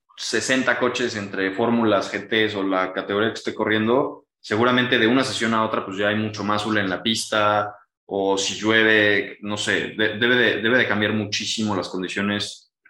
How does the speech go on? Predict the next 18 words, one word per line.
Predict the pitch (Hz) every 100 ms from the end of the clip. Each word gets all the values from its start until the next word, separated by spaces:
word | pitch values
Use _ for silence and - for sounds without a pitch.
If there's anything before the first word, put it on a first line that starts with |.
| -
allá | 90 95 131 156 -
comparadas | 98 95 92 95 98 101
con | - 95
lo | -
que | 85
cambian | 95 98 95 95 95 -
aquí | - 98 98
en, | 95 82 -
en | 87
México | 92 - 92 98 101
y | 87
en, | 85 82 82 - -
y | 90
en | 90
Estados | 90 101 98
Unidos | 95 92
incluso, | 85 101 90 82
¿no? | 101 -